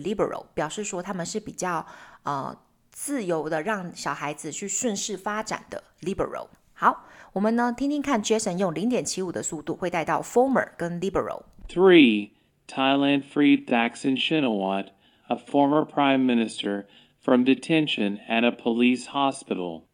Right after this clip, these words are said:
Speaker 2: Mister Thaksin returned to Thailand in August after a long exile and was jailed on corruption charges. Many suspect he cut a deal for early release. Mister Thaksin's Pheu Thai party has allied itself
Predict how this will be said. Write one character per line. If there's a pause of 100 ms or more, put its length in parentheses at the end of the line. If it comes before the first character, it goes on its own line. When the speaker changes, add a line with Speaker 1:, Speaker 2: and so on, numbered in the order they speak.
(120)
Speaker 2:
Mister
Thaksin
returned
to
Thailand
in
August
after
a
long
exile
and
was
jailed
on
corruption
charges. (400)
Many
suspect
he
cut
a
deal
for
early
release. (380)
Mister
Thaksin's
Pheu
Thai
party
has
allied
itself